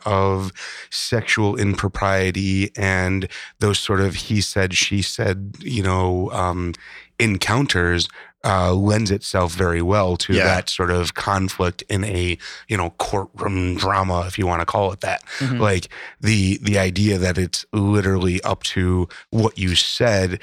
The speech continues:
Speaker 1: like, we agree on the actions, we agree on what happened, but it's, like, what you said and what happened in between that actually matters, and that's where the fallibility
Speaker 2: Yeah.
Speaker 1: of the memory comes in.
Speaker 3: It just
Speaker 2: Well,
Speaker 3: seems they're always
Speaker 1: Oh, and your, you know,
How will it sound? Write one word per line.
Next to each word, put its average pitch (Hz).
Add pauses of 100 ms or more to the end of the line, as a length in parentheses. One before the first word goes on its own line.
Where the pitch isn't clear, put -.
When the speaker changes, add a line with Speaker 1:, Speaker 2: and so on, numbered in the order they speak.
(100)
Speaker 1:
like, 101
we 104
agree 110
on 110
the 104
actions, 101
we 92
agree 98
on 98
what 95
happened, 95 (240)
but 104
it's, 92
like, 92
what 101
you 95
said 92
and 92
what 90
happened 92
in 90
between 90 (240)
that 95
actually 90
matters, 92 (240)
and 95
that's 95
where 90
the 87
fallibility 90
Speaker 2:
Yeah. 85
Speaker 1:
of 92
the 92
memory 90
comes 90
in. 101 (140)
Speaker 3:
It 190
just 247
Speaker 2:
Well, -
Speaker 3:
seems 214
they're 175
always 123
Speaker 1:
Oh, -
and 104
your, 85 (140)
you 92
know, 82